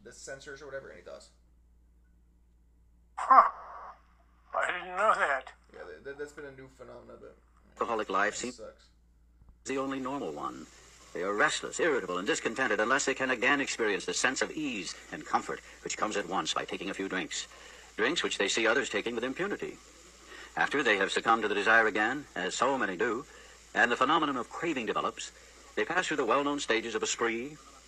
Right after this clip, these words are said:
Speaker 3: emerging remorseful with a firm resolution not to drink again. This is repeated over and over, and unless this person can experience an entire psychic change.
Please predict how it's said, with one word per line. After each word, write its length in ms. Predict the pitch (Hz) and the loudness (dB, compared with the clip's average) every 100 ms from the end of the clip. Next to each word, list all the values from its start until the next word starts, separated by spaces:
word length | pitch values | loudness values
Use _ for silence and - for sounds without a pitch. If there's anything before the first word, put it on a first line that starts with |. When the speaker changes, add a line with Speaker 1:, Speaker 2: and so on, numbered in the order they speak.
| - | -10
Speaker 3:
emerging 400 | 107 120 127 127 | 0 2 2 2
remorseful 680 | 120 113 113 110 - 110 127 | 0 2 2 2 0 0 0
with 100 | 113 | -2
a 40 | |
firm 280 | - 120 143 | 4 6 6
resolution 420 | 135 123 117 120 | 6 4 2 4
not 160 | 113 120 | 6 6
to 80 | 135 | 6
drink 180 | 113 | 2
again. 420 | 113 104 64 - - - - - - | 2 0 -2 -6 -14 -20 -20 -20 -10
This 140 | - 104 | -6 -4
is 120 | 101 | -4
repeated 340 | 104 107 104 | -4 -2 0
over 300 | 98 123 135 | 2 2 2
and 80 | 143 | 0
over, 240 | 104 82 - - - | 0 -2 -8 -12 -10
and 140 | - | -6
unless 240 | 82 139 - | 0 0 0
this 140 | 151 | -2
person 280 | 147 120 98 | 0 0 0
can 140 | 98 | -2
experience 480 | 92 - 117 110 139 | -2 -2 0 0 0
an 140 | 90 | -2
entire 360 | 98 98 147 151 | -2 -2 -2 0
psychic 380 | 143 180 202 - | 2 0 -2 -6
change. 400 | 131 139 - | -6 -6 -10